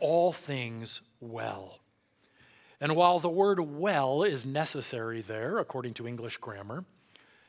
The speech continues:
it is the Greek word for good. "He has made all things good," is what it says. And it seems to be a direct reference back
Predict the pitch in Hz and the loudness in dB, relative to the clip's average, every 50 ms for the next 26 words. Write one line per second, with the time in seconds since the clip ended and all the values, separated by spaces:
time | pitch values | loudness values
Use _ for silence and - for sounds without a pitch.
0 | _ _ _ _ _ _ - 165 190 214 214 - 202 156 123 156 202 208 - - | _ _ _ _ _ _ -2 0 2 0 0 0 -2 -2 -2 -2 -4 -4 -4 -4
1 | 160 170 165 156 131 - - 123 107 104 113 120 113 104 101 - - - _ _ | -4 -4 -4 -4 -6 -8 -10 -10 -10 -10 -8 -8 -8 -8 -10 -12 -16 -20 _ _
2 | _ _ - - 214 208 208 214 190 175 202 208 226 220 170 147 139 135 139 135 | _ _ -8 -6 -4 -2 0 0 0 -2 -2 -2 -2 -2 -2 -4 -4 -4 -6 -6
3 | 175 - - 170 151 160 175 196 196 190 - - 180 160 139 139 143 143 127 - | -8 -4 -2 2 2 4 6 4 4 2 0 -4 -4 -2 -2 -4 -4 -4 -6 -8
4 | - - - 135 117 107 131 123 107 - - - 101 107 - - - 117 113 107 | -10 -12 -14 -18 -10 -8 -6 -6 -6 -6 -8 -12 -16 -16 -12 -10 -10 -8 -8 -8
5 | 117 107 117 131 - - 120 98 90 107 - - - - - _ _ _ _ _ | -8 -8 -8 -8 -8 -6 -6 -6 -8 -10 -12 -12 -12 -12 -14 _ _ _ _ _
6 | _ _ _ _ _ - - - - - 160 160 175 175 - - 254 294 302 - | _ _ _ _ _ -20 -20 -20 -6 -2 0 2 2 2 2 4 4 4 4 2
7 | - 175 143 151 139 139 113 135 135 123 135 175 226 247 - - 175 175 190 180 | 0 -2 -4 -2 -4 -4 -4 -4 -6 -4 -2 0 0 -2 -2 -4 -4 -2 -2 -2
8 | 165 - 180 160 151 - - 151 147 139 120 117 - - | -2 -2 -4 -4 -4 -4 0 2 2 2 2 0 -4 -12